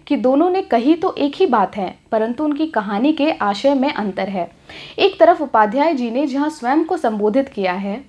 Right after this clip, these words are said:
उसके अनुसार एक समय में इतने अभिमानी थे कि, कि स्वयं के सामने किसी को कुछ नहीं समझते थे,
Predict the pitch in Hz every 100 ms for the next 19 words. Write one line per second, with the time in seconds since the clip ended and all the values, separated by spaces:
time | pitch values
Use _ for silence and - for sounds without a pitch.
0 | - 240 - 320 277 233 - 202 226 -
1 | 247 - 220 247 262 254 285 247 - 403
2 | 247 233 202 202 202 247 254 311 - 370
3 | 370 247 262 339 359 320 254 226 269 330
4 | - 277 269 294 370 359 311 277 262 247
5 | 196 196 190 185 190